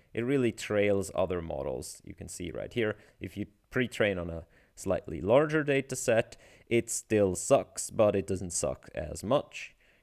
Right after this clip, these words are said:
compared to others. If you pre-train on a really big data set, you can see that it only sucks a little,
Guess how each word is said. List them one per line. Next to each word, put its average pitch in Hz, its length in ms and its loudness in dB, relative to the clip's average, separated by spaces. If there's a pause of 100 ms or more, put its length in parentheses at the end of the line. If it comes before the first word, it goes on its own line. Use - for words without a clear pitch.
compared 123 440 2
to 131 100 0
others. 113 460 2
If - 160 -6
you 104 100 -2
pre-train 101 720 -2
on 82 160 -6
a 82 220 -6 (140)
really 135 440 2
big 156 260 -2
data 117 260 4
set, 98 440 2 (260)
you 92 100 -2
can 92 160 -4
see 95 300 -2
that 87 360 2 (100)
it 107 260 -2
only 107 640 0
sucks - 760 -2
a 90 60 -4
little, 90 320 0